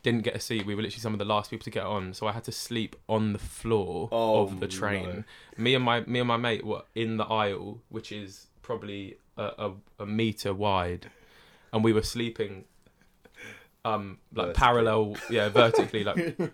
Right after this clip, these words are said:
Speaker 3: <laughs>
Speaker 1: with the aisle. Um, and, I mean, at this point, we were just in a, a real state.
Speaker 2: Did you talk
Speaker 1: It
Speaker 2: to
Speaker 1: was
Speaker 2: each
Speaker 1: so
Speaker 2: other, or
Speaker 1: bad.
Speaker 2: was it one of those where you've agreed, "Don't talk to me"?
Speaker 3: Yeah.
Speaker 2: Just don't even talk
Speaker 1: We,
Speaker 2: to
Speaker 1: we,
Speaker 2: me.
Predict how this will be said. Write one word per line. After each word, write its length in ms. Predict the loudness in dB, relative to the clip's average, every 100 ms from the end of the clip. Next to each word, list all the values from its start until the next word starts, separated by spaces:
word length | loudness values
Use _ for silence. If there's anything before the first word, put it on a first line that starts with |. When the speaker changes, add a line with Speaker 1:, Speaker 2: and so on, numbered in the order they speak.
| -2 -2
Speaker 3:
<laughs> 280 | -6 -6 0
Speaker 1:
with 240 | 0 2
the 120 | 2
aisle. 500 | 4 2 0 -4 -8 -16 -10
Um, 420 | -4 -4 -4 -8 -12 -6
and, 300 | -2 -2 -6 -4
I 60 | -4
mean, 140 | -2
at 120 | -4
this 160 | -4 -6
point, 380 | -10 -12 -12 -12
we 100 | -12
were 100 | -12
just 220 | -14 -12
in 120 | -12
a, 60 | -14 -20 _ _ _ _ -12
a 80 | -10
real 520 | -8 -4 -4 -6 -14
state. 420 | -14 -10 -10 -10
Speaker 2:
Did 140 | -10 -4
you 60 |
talk 200 | 4 4
Speaker 1:
It 60 | 4
Speaker 2:
to 60 |
Speaker 1:
was 80 | 0
Speaker 2:
each 60 | -2
Speaker 1:
so 100 | -2
Speaker 2:
other, 100 | -2
or 220 | -6 -6
Speaker 1:
bad. 140 | -8 -8
Speaker 2:
was 160 | -6
it 100 | -4
one 120 | -4
of 60 | -2
those 220 | -2 -4
where 100 | -6
you've 160 | -8 -8
agreed, 500 | -8 -6 -6 -8 -8
"Don't 220 | -8 -6
talk 200 | -8 -8
to 60 | -4
me"? 120 | -2
Speaker 3:
Yeah. 320 | 0 0 0 -2
Speaker 2:
Just 160 | 0
don't 200 | 0 0
even 160 | -2 -4
talk 80 | 2
Speaker 1:
We, 120 | 2
Speaker 2:
to 60 | 4
Speaker 1:
we, 100 |
Speaker 2:
me. 60 | 0